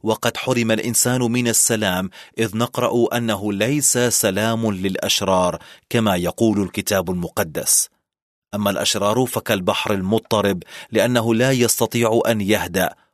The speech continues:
وتقذف مياهه حمأة وطينا. وقد كان يهوذا فاسدا وشريرا جدا، حتى إنه سار في طريق المتاعب إلى النهاية.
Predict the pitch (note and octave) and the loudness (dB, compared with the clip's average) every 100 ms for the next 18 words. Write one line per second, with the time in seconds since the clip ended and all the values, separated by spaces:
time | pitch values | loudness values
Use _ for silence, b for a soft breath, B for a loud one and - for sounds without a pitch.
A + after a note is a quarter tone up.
0 | - G#2+ G2 B2+ - G#2 G2 A2 G2 G2 | -4 -2 0 -2 0 -4 0 0 2 0
1 | F2+ G2+ F#2 F#2+ F2+ F#2+ D#2+ - A2 A#2 | 2 0 0 -2 0 0 -2 -4 -2 -2
2 | - G#2 - F#2+ F2 F2 - G2 E2+ D#2 | -4 -4 -2 -2 -2 -2 -2 -2 -2 -6
3 | A#1+ - _ _ _ _ b b b - | -10 -18 _ _ _ _ b b b -2
4 | A2+ C3 - F3+ F#3+ B2+ F#2 G2 A2 G2 | 0 0 0 0 2 2 0 0 0 0
5 | - G#2+ A#2+ A#2 F#2 F2 F2 - F2+ G#2 | 0 0 0 0 0 -2 -2 -2 0 0
6 | G2+ F2+ E2 A2 F2+ G2 A2+ B B - | 0 -2 -2 -2 0 0 0 B B -8
7 | A#2+ - C#3 D3 C3+ B2 A#2+ - B2+ C#3+ | -6 0 0 0 0 2 2 2 2 2
8 | A#2 - A2 G#2 G2+ A2 A#2 G#2 G#2 - | 0 0 0 0 0 0 0 0 -2 0
9 | C3+ A#2+ B2 A#2 A#2+ - E3 E3 D3+ G#2+ | 0 0 0 -2 -2 0 2 2 0 0
10 | G2 E2+ D2 - | -2 -2 -6 -10